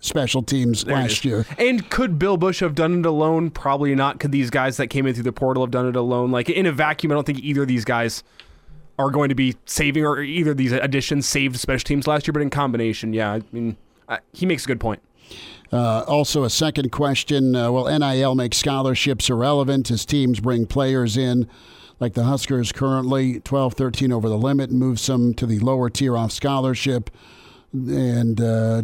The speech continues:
Speaker 1: to, to thirty grand N I L deal? Yeah, you'll have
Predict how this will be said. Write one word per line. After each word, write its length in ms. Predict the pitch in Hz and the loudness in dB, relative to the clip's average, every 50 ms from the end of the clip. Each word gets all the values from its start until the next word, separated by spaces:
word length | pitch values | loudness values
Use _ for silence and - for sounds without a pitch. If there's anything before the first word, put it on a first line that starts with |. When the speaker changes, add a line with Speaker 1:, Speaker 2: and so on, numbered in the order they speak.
| - - | -4 -2
Speaker 1:
to, 140 | - 117 110 107 - - | -4 -4 -4 -4 -8 -4
to 260 | - 120 110 101 98 - - | -2 -2 -2 -2 -4 -8 -14
thirty 320 | _ - 147 151 139 135 | _ -2 0 0 2 2
grand 540 | 117 110 131 131 131 131 127 123 123 110 113 - - - - - - - | 2 0 0 2 2 2 2 2 2 2 0 -4 -6 -18 -20 -20 -10 -4
N 120 | - 151 | -2 0
I 160 | 135 120 117 131 | 0 2 2 2
L 120 | 143 143 | 2 2
deal? 280 | 127 131 135 131 120 139 | 2 2 2 2 0 0
Yeah, 180 | 156 160 160 - - | 0 0 0 -2 0
you'll 200 | 170 180 180 170 | 0 2 2 2
have 360 | 156 139 131 113 101 - - | 2 2 0 -2 -4 -8 -12